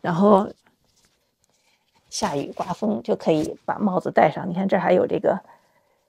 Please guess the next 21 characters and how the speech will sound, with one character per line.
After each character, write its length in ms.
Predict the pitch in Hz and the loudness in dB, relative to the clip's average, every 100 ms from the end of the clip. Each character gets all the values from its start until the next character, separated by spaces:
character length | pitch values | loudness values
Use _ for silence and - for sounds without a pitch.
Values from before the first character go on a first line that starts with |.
| _ _ | _ _
这 140 | - 196 | -2 2
个 260 | - - | 2 2
是 240 | - 185 160 | 0 -2 0
加 160 | 208 | 2
拿 120 | 208 208 | 4 4
大 160 | 165 | 2
的 80 | 143 | 0
一 20 | |
个 60 | 202 | -2
名 240 | - 196 | -2 -4
牌 120 | 196 | -4
啊， 280 | 143 175 170 | -4 -4 -2
叫 80 | - | -2
Roots， 520 | 185 254 247 - - - - | 2 2 2 -2 -14 -16 -12
特 200 | - 294 | 4 6
别 120 | 196 | 6
有 100 | 170 | 4
名 220 | - - - | -4 -4 0
的 120 | 175 | 0
这 120 | - | -2
个 280 | - - | -2 -4